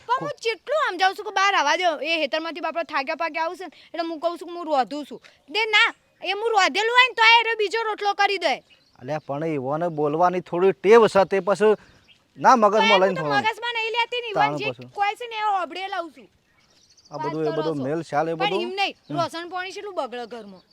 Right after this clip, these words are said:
Speaker 2: તો મને એ ખબર પડશે કે ઘરમાં બે સુલાત હોય તો પછી ખર્ચો એટલો થાય ને બધું અટાણું એટલું વપરાય ને બધું એ નુકસાન તો ઘરમાં જ આવે કે બીજું શું
Speaker 1: તાણ.
Speaker 2: આવે?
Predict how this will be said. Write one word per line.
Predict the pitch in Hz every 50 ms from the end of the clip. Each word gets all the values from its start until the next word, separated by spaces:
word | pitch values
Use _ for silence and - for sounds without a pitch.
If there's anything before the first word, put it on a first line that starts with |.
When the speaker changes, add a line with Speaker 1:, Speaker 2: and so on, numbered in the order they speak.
| _ _ -
Speaker 2:
તો | 139
મને | 135 131 120 110 113
એ | 135 147
ખબર | - - 131 135 147 143
પડશે | - - 135 139 143 - 160 151
કે | - 160
ઘરમાં | 151 139 139 127 123 131 139 151
બે | 151 147 151 147
સુલાત | - 147 139 139 151 151 - -
હોય | 170 185 180 160 - _ _ _ _ -
તો | 175 165
પછી | - 170 - - 180 175 160 - _ _ _ _ _ _ -
ખર્ચો | - 185 190 170 - 208 208
એટલો | 208 196 175 208 214
થાય | 185 180 202 208 208 214
ને | 208
બધું | 208 202 214 202
અટાણું | 175 151 175 180 196 208 214
એટલું | 202 180 208 208
વપરાય | 202 208 196 - 196 202 208
ને | 208 208
બધું | 185 156 127 127 180 208
એ | 214 196 - _ _ _ _ _ _ _ _ -
નુકસાન | 165 180 - - 180 202 202
તો | 220 214
ઘરમાં | 190 190 160 156 185 240
જ | 254
આવે | 247 240 254 247 - -
કે | 240 226
બીજું | 196 208 240
શું | 381 240 233
Speaker 1:
તાણ. | 196 175
Speaker 2:
આવે? | 175 170